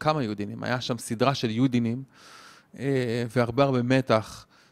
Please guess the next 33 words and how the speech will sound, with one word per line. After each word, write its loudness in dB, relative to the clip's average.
שהיה 0
קשור 0
לקונפליקטים -2
שהיא -6
חוותה 0
בילדות -2
מול -4
אמא -2
שלה, -4
ומה 2
שהיה 2
שם 0
זה, -6
ישב -6
שם -6
המון, 0
המון, -2
המון -2
כעס, -2
כעס 4
בלתי 2
ניתן 2
לעיכול. -2
והכעס 2
הזה -2
שחזר 0
את 0
עצמו -4
בתוך -4
מערכות -4
יחסים -8
בחיים -4
שלה. -8